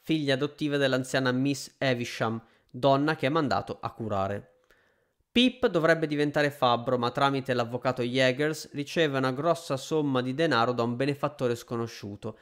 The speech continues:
e può quindi godere di un'educazione nobile per diventare un gentiluomo. Parte per Londra, dove incontra il cugino di Miss Evisham, Matthew Pocket,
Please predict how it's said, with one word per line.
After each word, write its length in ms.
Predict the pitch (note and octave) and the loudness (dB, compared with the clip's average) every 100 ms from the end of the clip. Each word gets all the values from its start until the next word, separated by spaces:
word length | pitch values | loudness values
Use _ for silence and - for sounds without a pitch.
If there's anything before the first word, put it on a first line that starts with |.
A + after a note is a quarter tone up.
| _ | _
e 140 | - A#2 | -10 -4
può 140 | C#3+ | -2
quindi 280 | D#3+ C#3 C3+ | 0 0 0
godere 380 | F3+ E3 C3 B2 | 0 2 2 2
di 60 | |
un'educazione 600 | A#2+ A#2 B2 C3 - C#3 | 0 -2 -2 -2 -2 -2
nobile 400 | C#3+ G#2+ G#2 A2 | 0 0 0 -2
per 140 | G#2+ G#2+ | -4 -8
diventare 600 | A2+ A#2 A2 G2 G2+ - | -4 -6 -4 -6 -6 -8
un 140 | C3+ | -6
gentiluomo. 800 | A#2+ A2 G#2 G#2+ F#2+ F#2 G2 - _ _ _ - _ _ _ _ | -4 -6 -6 -6 -4 -4 -8 -12 _ _ _ -20 _ _ _ _
Parte 300 | A#3 B3 G#3+ | 4 4 0
per 140 | F3 | 2
Londra, 440 | C#3+ B2+ B2 B2+ B2+ | 4 4 4 0 -2
dove 160 | B2+ | -2
incontra 400 | C#3 C3+ C#3+ B2+ | -4 -2 -4 -2
il 80 | B2+ | -4
cugino 400 | - D3+ C3+ C3 | -6 -6 -2 -2
di 100 | B2 | -2
Miss 280 | B2 B2 - | -4 -4 -4
Evisham, 600 | B2 A#2 A#2 - A#2 A#2 | -2 -2 -4 -4 -6 -6
Matthew 560 | - B2+ D3 C3 - C3 | -6 -2 -2 -2 -6 -6
Pocket, 560 | - G2+ - G#2+ - | -2 -4 -2 -6 -8